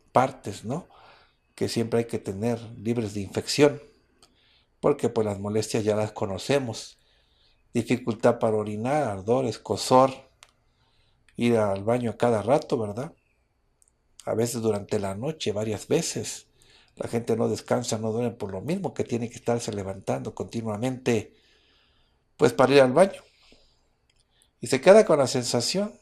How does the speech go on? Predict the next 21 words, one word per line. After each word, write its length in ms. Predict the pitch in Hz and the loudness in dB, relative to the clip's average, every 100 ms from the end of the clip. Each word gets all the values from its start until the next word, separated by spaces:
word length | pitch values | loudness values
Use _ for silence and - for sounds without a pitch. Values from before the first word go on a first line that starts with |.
| _ | _
de 80 | 117 | 2
urgencia, 520 | 113 110 196 233 185 | 2 2 0 0 -2
¿no? 160 | 151 196 | -2 -2
De 140 | 147 | -4
que 120 | - 113 | -4 -4
no 160 | 127 | -2
resolvió. 680 | 143 127 113 104 131 180 - _ _ _ _ _ | -2 -2 -2 -2 -2 -2 -8 _ _ _ _ _
Sigue 320 | - 135 135 | -6 0 0
con 180 | 127 110 | 2 0
el 140 | 107 104 | 0 -4
ardor 340 | 101 135 185 | 0 2 2
y 60 | 131 | 0
luego 240 | 123 117 | -4 -4
comezón 580 | 101 98 92 - 131 135 | -8 -8 -6 0 0 -2
y 40 | |
todo 280 | - 110 135 | -6 -4 -2
eso. 320 | 165 - 123 - _ _ _ - _ _ | -2 -4 -10 -14 _ _ _ -20 _ _
Entonces 260 | - 175 170 | -8 -4 -2
utilizamos 500 | 160 151 160 185 170 | 2 4 4 4 4
cuachalalate 760 | 170 156 151 151 165 190 - | 4 6 6 6 6 2 0
aquí, 320 | - 175 190 | -8 -6 -6